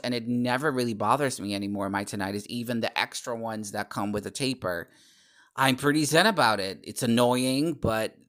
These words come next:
I remember two nights it was, like, extremely loud and extremely debilitating. It was like, "What the fuck?" It's really annoying the shit out of me.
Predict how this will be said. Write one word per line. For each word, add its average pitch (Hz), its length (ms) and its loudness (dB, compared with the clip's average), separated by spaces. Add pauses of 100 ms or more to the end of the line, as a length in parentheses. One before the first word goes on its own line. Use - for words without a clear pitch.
(120)
I 64 60 -6
remember 120 500 -2
two 135 240 -2
nights 165 360 0
it 123 120 -6
was, 110 200 -2
like, 110 160 -4
extremely 170 1000 0
loud 180 520 4
and 107 120 -6
extremely 160 840 -2
debilitating. 180 720 2
It - 20 -4
was 107 80 -4
like, 107 220 -4
"What 110 260 2
the 95 120 -2
fuck?" 107 600 2
It's 101 220 -6
really 107 320 -2
annoying 101 320 -4
the 98 80 -8
shit 107 200 -2
out 90 140 0
of 90 80 -2
me. 69 260 -8